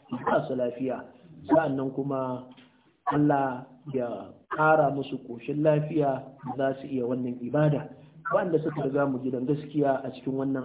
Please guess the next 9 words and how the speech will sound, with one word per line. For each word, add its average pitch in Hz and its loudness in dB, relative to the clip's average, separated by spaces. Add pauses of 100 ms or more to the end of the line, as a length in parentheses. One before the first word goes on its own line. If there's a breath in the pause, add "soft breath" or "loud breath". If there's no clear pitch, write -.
annoba 120 -4
na 139 0
corona, 151 2 (140)
muna 143 0
roƙon 123 -2
Allah 139 0
ya 123 -4
karɓi 123 -6
shahadarsu. 139 0